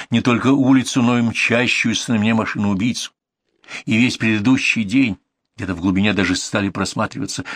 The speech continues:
давно прошедшие события. Парашют, гимнастика, рождение. Но дальше рассмотреть я не успел, надо было реагировать.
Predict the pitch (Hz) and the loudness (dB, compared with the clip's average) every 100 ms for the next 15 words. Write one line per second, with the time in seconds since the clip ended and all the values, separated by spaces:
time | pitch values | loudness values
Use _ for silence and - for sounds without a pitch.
0 | - 101 95 87 85 - 165 - - 131 | -8 -2 0 0 -4 -4 -4 -4 -4 -6
1 | - 113 113 - - _ _ _ _ _ | -4 -6 -6 -8 -16 _ _ _ _ _
2 | - 110 98 - 180 147 - - 101 95 | -2 -2 -2 -4 -4 -6 -6 0 2 2
3 | 151 135 - 143 _ - 104 87 98 127 | 0 -4 -10 -14 _ -2 -2 0 -2 -2
4 | 95 _ _ _ _ _ _ _ - 113 | -4 _ _ _ _ _ _ _ -10 -6
5 | 127 160 190 147 - 147 139 - - 127 | -2 0 0 0 0 2 0 -2 -4 -4
6 | - 135 135 123 123 117 113 - - 110 | 0 0 0 -2 0 0 -2 -4 -2 -2
7 | 92 95 95 95 95 98 87 92 80 87 | 0 -2 0 2 2 0 -2 -4 -4 -10